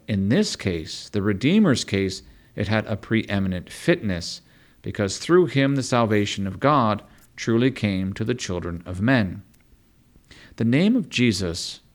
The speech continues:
is the holiest name. Saint Paul says, "God hath given him a name which is above all names,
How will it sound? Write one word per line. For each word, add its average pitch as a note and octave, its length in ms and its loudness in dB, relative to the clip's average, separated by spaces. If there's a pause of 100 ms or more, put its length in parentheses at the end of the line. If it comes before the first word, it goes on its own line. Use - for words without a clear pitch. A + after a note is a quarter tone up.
(140)
is - 80 -16
the A2+ 140 -4
holiest A2 760 0
name. F2 320 -4 (1040)
Saint A#2+ 260 0
Paul C#3 280 4
says, F#2 380 0 (580)
"God D#3+ 280 4
hath D3+ 260 2
given C#3+ 280 2
him C3+ 180 2
a C#3 40 2
name A2 400 2
which G#2+ 200 -2
is G#2 100 2
above G#2 540 2
all A#2+ 320 6
names, G2 460 0